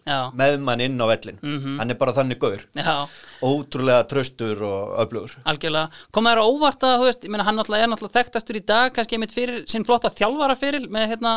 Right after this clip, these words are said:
Speaker 1: stelpurnar í Breiðablik og, og svoleiðis, þú veist, kom það þér á óvart að hann hefði fitað þá braut eða svona mikill fótboltahugsuður og annað?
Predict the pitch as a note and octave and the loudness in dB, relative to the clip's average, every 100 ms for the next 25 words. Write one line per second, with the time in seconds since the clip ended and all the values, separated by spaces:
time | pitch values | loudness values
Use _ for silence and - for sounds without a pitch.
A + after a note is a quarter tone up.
0 | A3 - A3+ A3+ A3+ A3 A#3 A#3+ A#3+ - | -2 -4 -6 -4 -4 0 -2 -2 -4 0
1 | A#3 G#3 G#3+ B3+ B3+ B3+ A#3+ F3+ - - | 2 2 -2 0 0 0 -2 -6 -8 -4
2 | G#3+ G#3+ A3+ C4+ B3+ B3 B3 A#3+ A#3+ B3 | 0 2 2 2 0 -2 -2 -2 -2 -2
3 | B3+ C4+ C4+ C4 G3+ G#3 G#3 A3 A3+ - | -2 -2 -2 -2 0 0 0 -4 -4 -8
4 | - - A#3+ B3 B3 B3+ B3+ B3+ A#3+ A#3 | -8 -2 0 0 0 0 -2 -2 0 -2
5 | - B3+ B3 | -4 -6 -6